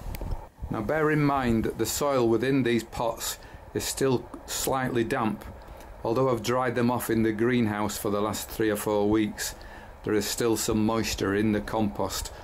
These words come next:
so there's no danger of them drying out over winter. I store the pots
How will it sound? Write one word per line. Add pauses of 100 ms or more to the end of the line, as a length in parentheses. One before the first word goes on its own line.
(100)
so
there's
no
danger
of
them
drying
out
over
winter. (2000)
I
store
the
pots